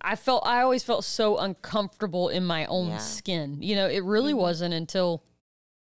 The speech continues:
Speaker 1: I don't know, how, like, even when I met him, I didn't wear makeup, really. I had, like,
Speaker 2: Mm-hmm.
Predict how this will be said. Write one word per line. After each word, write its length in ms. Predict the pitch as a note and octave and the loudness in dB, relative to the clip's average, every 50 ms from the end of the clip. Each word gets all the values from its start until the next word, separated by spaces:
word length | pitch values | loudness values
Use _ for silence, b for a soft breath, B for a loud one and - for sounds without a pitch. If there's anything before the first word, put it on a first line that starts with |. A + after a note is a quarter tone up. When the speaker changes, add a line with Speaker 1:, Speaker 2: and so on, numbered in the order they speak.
| _ _ - | _ _ -14
Speaker 1:
I 40 | G3+ | -10
don't 160 | A3 F#3 D3+ | -8 -6 -6
know, 200 | C3+ C3+ D#3+ D#3 | -6 -6 -6 -6
how, 160 | D#3+ E3+ - - _ _ _ _ - | -6 -6 -8 -10 _ _ _ _ -10
like, 240 | D#3+ D#3+ D3+ D3+ - _ _ _ _ _ | -8 -6 -6 -8 -10 _ _ _ _ _
even 240 | - F3+ G#3+ C4 C4+ B3+ | -10 -6 -2 0 0 2
when 100 | G#3+ F3+ | 2 2
I 60 | E3 | 2
met 200 | E3 E3 D3 D3+ | 2 0 0 0
him, 240 | D#3+ F#3+ A3+ G#3+ E3+ | -2 -2 -2 -2 -2
I 100 | D3+ C#3+ | -2 -2
didn't 220 | D#3+ - - E3 | -2 -2 -2 -4
wear 180 | D#3+ D#3 D3+ C#3+ | -4 -4 -4 -4
makeup, 400 | C#3 D#3 F#3 - - F3 - - | -4 -6 -4 -2 -2 -2 -2 -2
really. 280 | - D3+ D3+ D#3 D#3 D#3+ | -4 -6 -4 -2 -2 -2
I 100 | E3 F3 | -2 0
had, 220 | F3 F#3+ F3+ D#3+ D3+ | 0 0 -2 -2 -2
like, 200 | E3 D3 C#3 A3 | -2 -4 -4 -6
Speaker 2:
Mm-hmm. 80 | G#3+ | -10